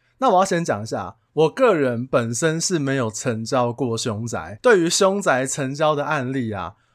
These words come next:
我真的是没有什么经验可以跟大家分享的，所以我这一次找了一个成交多户凶宅的朋友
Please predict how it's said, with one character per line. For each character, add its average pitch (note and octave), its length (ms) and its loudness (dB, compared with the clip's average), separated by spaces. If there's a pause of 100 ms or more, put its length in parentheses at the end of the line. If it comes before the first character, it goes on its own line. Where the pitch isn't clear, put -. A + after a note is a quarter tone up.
(140)
我 C3+ 180 0
真 F#3 220 2
的 D#3+ 100 2
是 E3 120 -2
没 D3 100 -2
有 C#3+ 100 0
什 C#3+ 80 -6
么 A2+ 140 -4
经 C#3 220 -6
验 C#3 160 -4
可 B2+ 120 -4
以 A2+ 60 0
跟 A2+ 160 -6
大 A#2+ 80 -2
家 A2+ 160 -2
分 A2 240 -8
享 F#2 260 -8
的， F#2 200 -16 (240)
所 A#3+ 200 2
以 C#4+ 40 4
我 E3+ 160 2
这 F#3 160 2
一 D#3+ 80 2
次 D3 240 -2
找 G#2 320 0
了 A2 160 -4
一 B2+ 160 -4
个 A2 400 -4
成 D3+ 280 -2
交 E3+ 300 4
多 E3+ 320 2
户 D#3 240 -4
凶 C3+ 340 -2
宅 G#2 280 -2
的 G2 420 -8
朋 C3 240 -2
友 A#2+ 340 -2